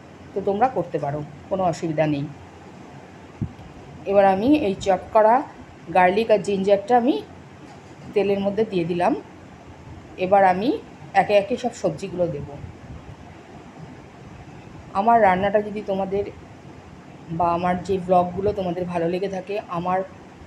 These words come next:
চ্যানেলটা তোমরা সাবস্ক্রাইব করো, সাবস্ক্রাইব করে পাশে থাকা বেল আইকনটা প্রেস করে দিও,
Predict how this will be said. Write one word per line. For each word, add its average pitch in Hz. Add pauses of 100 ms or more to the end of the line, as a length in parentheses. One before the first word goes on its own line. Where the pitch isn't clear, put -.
(220)
চ্যানেলটা 180
তোমরা 196
সাবস্ক্রাইব 175 (120)
করো, 214 (720)
সাবস্ক্রাইব 180 (120)
করে 208
পাশে 165
থাকা 180
বেল 175
আইকনটা 180
প্রেস 170
করে 180
দিও, 185